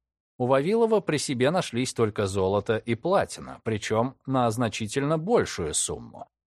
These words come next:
Но это оказалось неприемлемо. Со своей обычной находчивостью Вавилов дал телеграмму Николаю Павловичу Макарову, бывшему мужу его покойной сестры Лидии, который в то время жил в Нью-Йорке.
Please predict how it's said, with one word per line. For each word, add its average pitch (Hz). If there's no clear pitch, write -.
Но 170
это 208
оказалось 143
неприемлемо. 110
Со -
своей 185
обычной 147
находчивостью 151
Вавилов 160
дал 139
телеграмму 117
Николаю 104
Павловичу 98
Макарову, 135
бывшему 156
мужу 135
его 113
покойной 104
сестры 98
Лидии, 104
который 98
в -
то 98
время 139
жил 131
в 117
Нью-Йорке. -